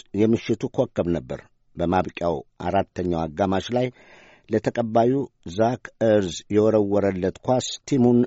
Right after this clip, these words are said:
ለድል ማብቃቱ የተረጋገጠበት ሆኗል። በአንድ ጨዋታ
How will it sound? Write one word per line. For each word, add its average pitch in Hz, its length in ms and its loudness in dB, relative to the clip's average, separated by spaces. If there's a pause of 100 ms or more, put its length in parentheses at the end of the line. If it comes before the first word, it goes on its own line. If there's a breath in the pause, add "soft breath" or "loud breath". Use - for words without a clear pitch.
(100)
ለድል 104 340 0
ማብቃቱ 85 480 -2 (260)
የተረጋገጠበት 80 1120 -6
ሆኗል። 69 260 -12 (840 soft breath)
በአንድ 95 280 0
ጨዋታ 90 280 0